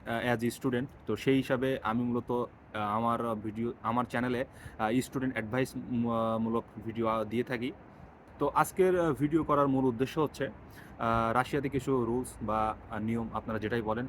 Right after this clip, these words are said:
আহ, কিছু আপডেট আসছে। তো আপনারা যারা দু হাজার পঁচিশ সালে,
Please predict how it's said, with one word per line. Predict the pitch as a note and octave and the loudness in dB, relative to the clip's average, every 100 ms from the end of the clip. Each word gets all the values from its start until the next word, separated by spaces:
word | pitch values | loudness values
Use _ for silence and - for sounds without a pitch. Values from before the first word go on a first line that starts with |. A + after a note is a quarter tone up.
| - | -6
আহ, | G#2 G2+ | -6 -6
কিছু | A2 - | -6 0
আপডেট | A2 G#2+ B2 | 0 0 -2
আসছে। | A#2+ - C3+ D#3+ - - - - | -2 -4 -8 -8 -12 -18 -18 -4
তো | A2 G#2+ A2 | 0 2 2
আপনারা | A#2+ A#2+ C#3 | 2 0 0
যারা | C3 C3+ C#3 | 2 2 2
দু | A#2 A#2 | 0 0
হাজার | A#2+ B2+ A2+ | 0 0 -2
পঁচিশ | C#3 C3+ D3+ | -2 -2 -4
সালে, | - G2+ | -4 -6